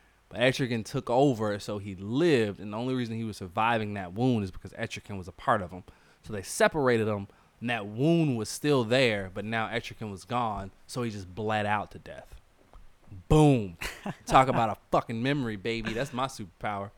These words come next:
Speaker 1: No, I'm just kidding.
Speaker 2: <laughs> You're really excited about remembering.
Speaker 1: Yeah. 'Cause there's some stuff I'm just like, "Uh." And other stuff I remember very
Speaker 2: Yeah.
Speaker 1: vividly.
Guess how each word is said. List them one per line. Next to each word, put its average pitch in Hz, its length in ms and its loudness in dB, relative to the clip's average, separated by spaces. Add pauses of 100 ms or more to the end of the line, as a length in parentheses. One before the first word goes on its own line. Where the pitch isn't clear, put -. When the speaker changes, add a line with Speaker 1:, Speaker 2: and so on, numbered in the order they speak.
(380)
Speaker 1:
No, - 80 -18
I'm 87 100 -14
just - 160 -20
kidding. 78 220 -16 (760)
Speaker 2:
<laughs> - 800 -12
You're 151 240 2
really 151 220 6
excited 139 380 6
about 147 140 6
remembering. 147 560 2
Speaker 1:
Yeah. 95 260 -8 (880)
'Cause 127 200 -8 (280)
there's 123 200 2
some 117 160 -2
stuff 101 280 -6
I'm 98 120 -8
just 92 200 -14
like, 87 200 -12 (200)
"Uh." 180 1300 -10 (800)
And 110 80 -6
other 110 160 -4
stuff 95 260 -10
I 98 60 -8
remember 92 320 -10
very 101 280 -10
Speaker 2:
Yeah. 98 40 -8
Speaker 1:
vividly. 110 520 -12